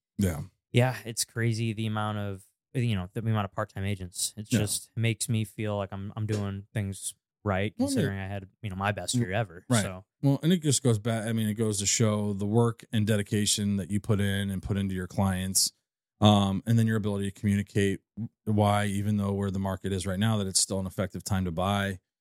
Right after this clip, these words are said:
Speaker 1: Um, but also you have, I mean, <sighs> I mean, it just goes back to that saying, what is it, ninety percent of, or the ten percent of agents do ninety percent of the business?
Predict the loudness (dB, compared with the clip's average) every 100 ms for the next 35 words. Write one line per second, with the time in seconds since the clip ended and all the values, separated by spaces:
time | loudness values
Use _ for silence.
0 | _ _ 2 4 4 2 -2 -6 -10 -14
1 | _ 4 6 8 6 4 2 2 2 2
2 | 0 -4 _ _ _ _ _ 6 6 8
3 | 4 4 2 0 -4 -8 -12 _ _ _
4 | _ _ _ _ _ -16 _ _ _ _
5 | _ _ _ _ 10 10 8 2 _ _
6 | -8 0 8 8 8 4 4 6 4 2
7 | 0 0 4 4 4 0 -4 -2 -2 -2
8 | -2 -2 -4 -2 -2 0 0 -2 0 0
9 | 0 0 0 0 0 0 0 -2 -2 -2
10 | -2 -2 -4 -2 0 0 -2 -4 -2 0
11 | 0